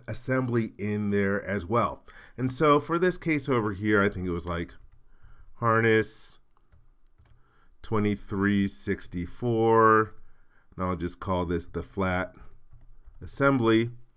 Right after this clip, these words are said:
And again, you could add a common name. You could uncheck using the default template, but I will use the default template. P T C provides you a number of them.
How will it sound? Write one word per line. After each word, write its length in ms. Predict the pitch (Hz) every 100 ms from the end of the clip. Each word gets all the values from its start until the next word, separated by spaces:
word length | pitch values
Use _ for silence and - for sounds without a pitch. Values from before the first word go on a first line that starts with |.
| - _
And 100 | -
again, 240 | 156 135 127
you 80 | 110
could 140 | 117
add 340 | 107 107 104 -
a 160 | 107 101
common 520 | - 98 95 95 95
name. 320 | 95 95 98
You 80 | 101
could 140 | 117
uncheck 540 | 107 107 98 - 104 -
using 300 | 98 87 98
the 80 | 87
default 420 | 92 90 92 90
template, 320 | 87 85 87
but 180 | 101 92 - - -
I 80 | 127
will 180 | 117
use 500 | 101 95 104 107 104
the 120 | - 98
default 560 | 92 95 98 90 -
template. 360 | 92 87 95 95 - - -
P 160 | 135
T 180 | 127 127
C 200 | - 110
provides 560 | 101 98 95 95 92 -
you 180 | 95 95
a 240 | 95 95 95
number 460 | 95 92 95 95
of 120 | 95 87
them. 260 | 98 101